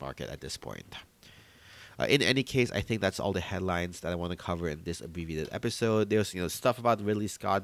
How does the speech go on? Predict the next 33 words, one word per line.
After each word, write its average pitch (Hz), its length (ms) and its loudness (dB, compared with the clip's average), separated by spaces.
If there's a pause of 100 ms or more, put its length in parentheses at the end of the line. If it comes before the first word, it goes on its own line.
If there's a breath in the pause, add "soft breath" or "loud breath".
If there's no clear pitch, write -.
(160)
complaining 98 420 -4
about 92 200 2
millennials 87 500 0
for - 140 -8
The 87 60 0
Last 85 340 2
Duel 87 180 2
and 76 160 -2 (400 loud breath)
Bohemian 110 520 2
Rhapsody's 95 460 2
writer 90 200 4
getting 87 240 2
screwed 101 380 0
over, 87 480 2 (260 loud breath)
um, 78 440 0 (200)
with, 95 280 2
you 95 140 -2
know, 78 240 0
apparently 110 560 4
the 101 80 -4
nine 98 240 4
hundred 98 240 -2
eleven 95 420 0
million 92 360 -4
grossing 90 420 -4
film 104 280 -4
costing 92 360 -4
fifty-five 87 580 -2
million 87 280 -2
to - 100 -12
make, 127 340 6 (300 loud breath)
somehow 151 540 8
losing 123 500 2